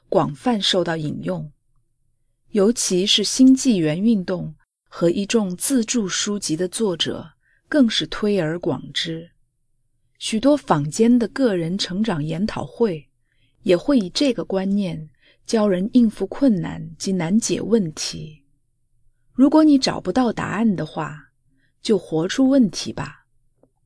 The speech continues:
答案不能强求而得，你只能怀抱问题而活。也许生活累积的经验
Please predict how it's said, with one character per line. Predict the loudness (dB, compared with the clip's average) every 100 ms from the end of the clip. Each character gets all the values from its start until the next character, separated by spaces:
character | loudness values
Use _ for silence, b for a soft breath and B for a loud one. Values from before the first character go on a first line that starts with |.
| _ _ _ _ _ _ _ _ -4
答 | -2
案 | 0 2 2 0 -8
不 | 0
能 | 0 0
强 | -6 -6 -4 -4
求 | 0 0
而 | 0 -4
得， | -6 -10 -10 -16 _ _ _ _ _ _ _ _ _ 4
你 | 4
只 | 4
能 | 0 -2
怀 | -2 -2 0
抱 | 0 2
问 | 4 4 4
题 | -2 -2
而 | -2 -6
活。 | -4 -6 -6 -12 -20 _ _ _ _ _ _ _ _
也 | 2
许 | 2 2
生 | 2 4 2
活 | 0 0
累 | 0 -2
积 | -4 -2
的 | -2
经 | 4 8 8
验 | 8 6 0